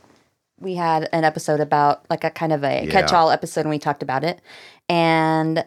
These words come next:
Speaker 1: Beth had some, like, an update to give us. So Beth says, "Hi, just listening to your ep. I lived in York in two thousand, and one of my friends offered to drive down to London for N I N. It was her and her husband and me and my boyfriend. We were so excited to see them all the way to London, four and a half to five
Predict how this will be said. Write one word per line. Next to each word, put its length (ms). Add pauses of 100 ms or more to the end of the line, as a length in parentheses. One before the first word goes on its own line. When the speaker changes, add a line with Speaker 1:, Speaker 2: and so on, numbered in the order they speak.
Speaker 1:
Beth 360
had 260
some, 540
like, 120
an 60
update 380
to 80
give 140
us. 200
So 420 (140)
Beth 180
says, 300
"Hi, 300 (480)
just 260
listening 300
to 100
your 180
ep. 220 (140)
I 180
lived 240
in 140
York 440
in 140
two 140
thousand, 520 (360)
and 120
one 120
of 40
my 120
friends 400
offered 380
to 120
drive 380
down 220
to 100
London 380
for 140
N 160
I 120
N. 280 (360)
It 120
was 220
her 220
and 180
her 120
husband 440
and 100
me 140
and 80
my 100
boyfriend. 500
We 120
were 140
so 300
excited 420
to 60
see 180
them 260
all 180
the 80
way 140
to 100
London, 400
four 220
and 80
a 40
half 180
to 100
five 400